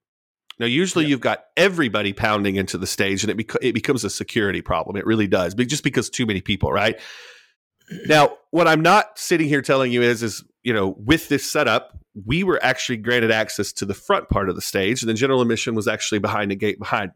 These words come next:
Speaker 1: I don't want this to come off as like, "Oh, because we had an upgraded armband, like, this was, you know, we got,"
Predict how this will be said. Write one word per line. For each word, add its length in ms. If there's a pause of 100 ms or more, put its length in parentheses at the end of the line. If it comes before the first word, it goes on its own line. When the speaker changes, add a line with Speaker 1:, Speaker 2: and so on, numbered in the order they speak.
(160)
Speaker 1:
I 120
don't 140
want 140
this 180
to 80
come 200
off 200
as 240
like, 360 (340)
"Oh, 320
because 320
we 100
had 120
an 80
upgraded 400
armband, 440
like, 120
this 200
was, 320
you 100
know, 120
we 160
got," 260